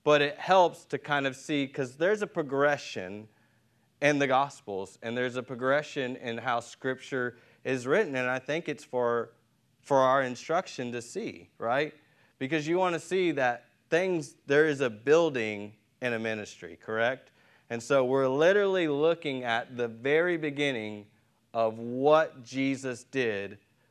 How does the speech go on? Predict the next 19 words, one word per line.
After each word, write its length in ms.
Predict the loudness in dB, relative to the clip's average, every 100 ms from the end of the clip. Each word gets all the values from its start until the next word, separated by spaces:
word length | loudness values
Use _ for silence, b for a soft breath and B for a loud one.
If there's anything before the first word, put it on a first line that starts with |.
| -6
with 200 | -6 -4
the 80 | -4
Holy 300 | -2 -2 -6
Spirit. 500 | -8 -6 -6 -6 -2
Okay, 320 | 0 4 2 0
so 260 | -4 -2 0
here 180 | 2 4
we 100 | 4
go. 360 | 4 4 2 b b b
John 500 | 0 8 10 10 6
one 260 | 6 6 4
twenty-nine, 800 | 2 4 4 6 6 4 0 -6 -16 _ _ _ _ _ _ _
and 100 | -4
it 60 | 0
says 280 | 4 2 2
this, 320 | 0 0 -6 b b b
"The 120 | 0 2
next 480 | 6 6 4 -2
day," 540 | 4 6 8 6 2